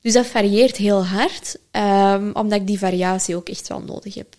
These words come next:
Laat mij geen driehonderdvijfenzestig dagen alleen maar social copy schrijven, want dan kun je me echt wegsteken, <laughs> denk ik. Ja.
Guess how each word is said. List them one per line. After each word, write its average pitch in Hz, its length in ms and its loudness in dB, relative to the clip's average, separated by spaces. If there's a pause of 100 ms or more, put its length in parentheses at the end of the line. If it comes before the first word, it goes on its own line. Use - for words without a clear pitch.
(180)
Laat 196 300 -6
mij 185 160 0
geen 208 460 -2
driehonderdvijfenzestig 196 1080 -4
dagen 196 340 -4
alleen 190 280 -4
maar 185 180 -4
social 262 400 -2
copy 262 220 -8
schrijven, 226 440 -4
want 185 180 -6
dan 180 160 -8
kun 185 160 -8
je 190 60 -8
me 180 100 -8
echt - 220 -14
wegsteken, - 720 -6
<laughs> - 80 -6
denk 147 260 2
ik. - 280 -6 (580)
Ja. 180 280 -10